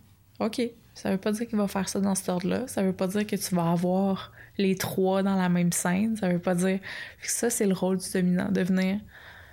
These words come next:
dans le fond, arranger de façon créative le plus possible,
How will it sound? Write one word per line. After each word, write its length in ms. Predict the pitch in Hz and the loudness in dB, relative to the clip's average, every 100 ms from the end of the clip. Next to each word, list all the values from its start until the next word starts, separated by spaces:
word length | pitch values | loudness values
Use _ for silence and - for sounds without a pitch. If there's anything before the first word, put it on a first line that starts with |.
| - - - - - | -20 -20 -20 -12 -2
dans 120 | 180 | 0
le 60 | 175 | 0
fond, 400 | - 180 190 208 - - - - | 0 0 0 -2 -10 -20 -10 -2
arranger 680 | 202 220 226 208 185 185 - - - - - - | 0 2 2 2 2 0 -4 -20 -20 -20 -20 -8
de 140 | - 185 | -2 0
façon 340 | 180 175 185 | 0 0 0
créative 720 | 180 - 175 170 - 214 269 - | -2 -4 -2 -2 -2 -6 -6 -4
le 120 | 202 | -2
plus 200 | 190 190 | -2 -4
possible, 500 | - 170 - 202 220 | -2 -2 0 0 -2